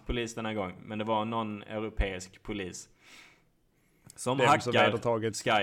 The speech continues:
Speaker 1: E C C och nu sitter väl de också i skiten. Är det så korkat?
Speaker 2: Ja, jag, jag, jag, det håller jag med om. Men fan, jag undrar, sna-,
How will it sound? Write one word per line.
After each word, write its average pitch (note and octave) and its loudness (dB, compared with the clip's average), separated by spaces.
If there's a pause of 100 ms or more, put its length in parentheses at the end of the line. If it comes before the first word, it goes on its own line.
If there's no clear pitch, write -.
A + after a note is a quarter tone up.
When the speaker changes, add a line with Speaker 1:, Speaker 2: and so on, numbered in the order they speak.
(140)
Speaker 1:
E G#2 -4
C G#2 -8
C F#2 -4 (200)
och G#2+ -2 (140)
nu G2+ -6 (160)
sitter - -12
väl F2+ -8
de F2+ -12
också - -16
i D2+ -14
skiten. - -20 (600)
Är G#2 0
det G2+ 0
så F#2+ -4
korkat? - -6 (1200)
Speaker 2:
Ja, A#2+ 0
jag, B2 0 (120)
jag, B2+ 6
jag, B2 4
det B2 4
håller A#2+ 4
jag B2 4
med B2 4
om. G#2 -4
Men D3+ 6
fan, C#3+ 2
jag B2 0
undrar, C#3+ 2
sna-, - -4